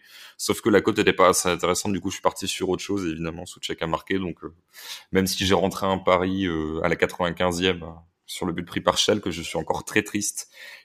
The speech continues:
Et du coup, je vais arrêter de ne pas suivre mes idées juste en espérant que les cotes soient plus élevées que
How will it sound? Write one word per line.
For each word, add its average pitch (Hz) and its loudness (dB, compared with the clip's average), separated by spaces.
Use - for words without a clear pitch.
Et 82 -4
du 80 -8
coup, 101 0
je 87 -6
vais 80 -4
arrêter 82 0
de 82 -6
ne 78 -8
pas 92 4
suivre 104 -2
mes 85 -2
idées 98 2
juste 92 -2
en 85 -2
espérant 87 -2
que - -8
les 82 -2
cotes 95 -4
soient 76 -10
plus 82 -8
élevées 82 -6
que - -20